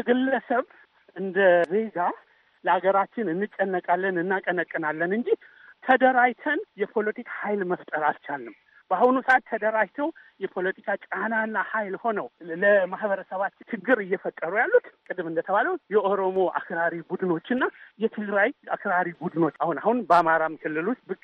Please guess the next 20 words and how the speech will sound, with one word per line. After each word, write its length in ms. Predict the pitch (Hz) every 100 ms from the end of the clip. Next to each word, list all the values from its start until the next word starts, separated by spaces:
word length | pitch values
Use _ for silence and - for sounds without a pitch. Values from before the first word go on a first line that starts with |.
| 156
ብቅ 160 | 156 -
እያሉ 280 | 151 135 131 127
ያሉ 180 | 117 120
ናቸው። 280 | 240 120 - _ _ _
ስለዚህ 240 | 349 359 320
ዶክተር 340 | 302 - 370
አብይ 240 | 302 285 277
ለውጥ 300 | 254 359 - 233
ለምን 240 | 240 277
አያመጣም 460 | 240 254 - 220 208
የሚለውን 400 | 247 269 233 220
ጥያቄ 260 | 214 196 202
ለመመለስ 600 | 196 277 415 247 - - _ _ _ -
ሌላው 460 | 233 285 277 240 170
በጣም 320 | 254 - 349 226
ኢምፖርታንት 460 | 220 202 - 214
ጥያቄ 240 | 254 277 302 453 _ _ 165
የዜጎች 600 | 220 202 233 202 233 240 _ _ _ _
ተሳትፎና 760 | 202 - 214 220 - 247 196 214 339 - _
ዜጎች 420 | 214 208 240 262